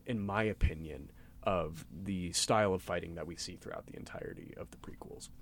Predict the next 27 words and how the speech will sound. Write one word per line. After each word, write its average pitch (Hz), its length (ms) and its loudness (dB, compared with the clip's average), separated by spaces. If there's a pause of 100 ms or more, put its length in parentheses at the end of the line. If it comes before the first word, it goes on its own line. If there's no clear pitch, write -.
(640)
If 156 220 4
you're 139 180 8
deeper 135 440 6
into 123 300 8
the 107 160 8
Star 113 280 8
Wars 98 260 6
lore, 104 460 8
the 87 100 -2
books, 101 380 4
the - 120 0
comics, 92 520 2
some 101 260 4
of 85 180 0
the 92 200 4
more 92 240 2
recent 95 460 0
stuff, 85 360 2
we 117 380 4
know 104 300 8
that 87 220 0
that 95 200 4
is 90 180 0
how 90 380 2
and 85 160 -4
why 85 480 -4
Jedi 82 560 -2